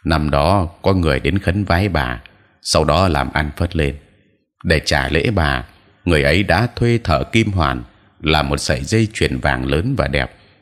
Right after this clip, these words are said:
đeo lên cổ bà như thứ trang sức cho người sống. Rồi nhiều người khác thấy vậy cũng làm theo. Vùng hoang vắng cũng ít người tới lui trông coi miếu bà,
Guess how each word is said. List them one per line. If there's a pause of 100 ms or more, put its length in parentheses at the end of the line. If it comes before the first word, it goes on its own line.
(140)
đeo
lên
cổ
bà (500)
như
thứ (100)
trang
sức
cho
người
sống. (1600)
Rồi
nhiều
người
khác
thấy
vậy (220)
cũng
làm
theo. (800)
Vùng
hoang
vắng (320)
cũng
ít
người
tới
lui
trông
coi
miếu
bà,